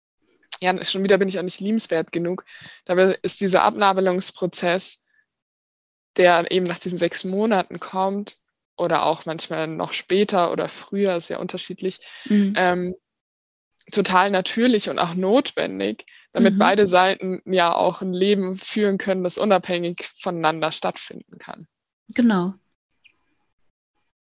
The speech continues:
Speaker 1: Das ist spannend. Wenn du sagst, ja, du hast früher, du warst ein Workaholic und danach war die Beziehung. Was machst du heute, um, ja, für dich selbst auch Zeit mit dir selbst zu verbringen, um,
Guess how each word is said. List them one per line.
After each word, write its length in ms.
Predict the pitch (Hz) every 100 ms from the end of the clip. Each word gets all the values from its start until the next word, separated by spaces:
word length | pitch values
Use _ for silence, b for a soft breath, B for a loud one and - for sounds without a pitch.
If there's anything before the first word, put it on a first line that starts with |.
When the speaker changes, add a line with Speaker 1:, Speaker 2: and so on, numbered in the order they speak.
| _ _ -
Speaker 1:
Das 100 | 180 -
ist 60 |
spannend. 480 | - 180 175 170 - B B B - _ _ _ _ _ -
Wenn 160 | 196 208
du 60 |
sagst, 440 | 190 196 196 - 196
ja, 280 | 190 190 - - _ _
du 120 | - 190
hast 240 | 190 -
früher, 600 | - 208 196 190 185 170 - _ _ _ _ _ -
du 320 | - - 190
warst 220 | 180 185
ein 80 | 190
Workaholic 600 | 185 196 190 185 208 214
und 80 | 180
danach 380 | 180 - 180 -
war 120 | 190
die 80 | 190
Beziehung. 640 | 190 - - 208 214 214 B B B B B -
Was 220 | 214 226
machst 320 | 233 - -
du 120 | 202
heute, 460 | 202 202 233 208 190
um, 460 | 180 180 180 - _ -
ja, 200 | 202 202
für 300 | - - 190
dich 120 | 185
selbst 380 | - 202 - -
auch 420 | 170 170 175 - _ _ _ _ -
Zeit 280 | - -
mit 140 | - 190
dir 80 | 185
selbst 300 | 185 190 -
zu 80 |
verbringen, 580 | 190 180 - 180 175 175
um, 420 | - 165 160 160